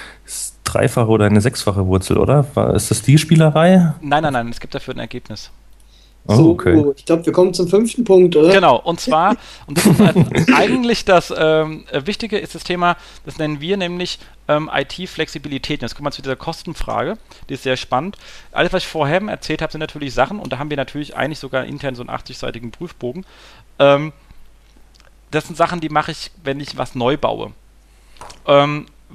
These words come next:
Speaker 2: was aber wichtig ist, bei bestehenden Systemen sagt man, wenn ich überhaupt ein neues Re-, Release plane oder so, dann kann ich mit solchen Anforderungen reingehen, ähm, weil dann lassen die sich kostengünstig grad mitmachen. Was aber ganz wichtig ist, ist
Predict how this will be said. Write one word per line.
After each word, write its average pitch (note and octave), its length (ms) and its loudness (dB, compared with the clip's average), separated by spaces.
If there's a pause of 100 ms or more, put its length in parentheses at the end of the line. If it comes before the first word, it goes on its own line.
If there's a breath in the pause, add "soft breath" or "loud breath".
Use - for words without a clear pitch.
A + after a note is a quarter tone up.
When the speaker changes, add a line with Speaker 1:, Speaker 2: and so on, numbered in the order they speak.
(260)
Speaker 2:
was D#3 160 0
aber D#3+ 220 -2
wichtig F#3+ 240 -8
ist, - 140 -10
bei C#3 140 0
bestehenden E3+ 640 -6
Systemen C3 560 -8
sagt D3 280 -4
man, C#3+ 140 -6
wenn C#3 120 -4
ich - 120 -12
überhaupt C3+ 340 -6
ein D#3 60 -10
neues B2+ 340 -6
Re-, F3 340 -14
Release B2+ 320 -8
plane B2+ 300 -2
oder B2 180 -4
so, D3 200 -8 (240 soft breath)
dann D#3+ 160 -2
kann F3+ 160 -6
ich E3+ 100 -8
mit D3+ 80 -8
solchen C#3+ 240 -6
Anforderungen C3+ 560 -6
reingehen, C#3+ 500 -4 (380 soft breath)
ähm, C#3 320 0
weil C3 80 0
dann C3 100 -2
lassen C3 200 -4
die C3+ 60 -12
sich C#3 120 -10
kostengünstig C3+ 640 -10
grad A#2+ 180 -4
mitmachen. A2 460 -10 (840 soft breath)
Was - 280 0
aber C#3+ 200 -2
ganz G3 340 -4
wichtig D3 300 -12
ist, C3+ 120 -10
ist C3 140 -18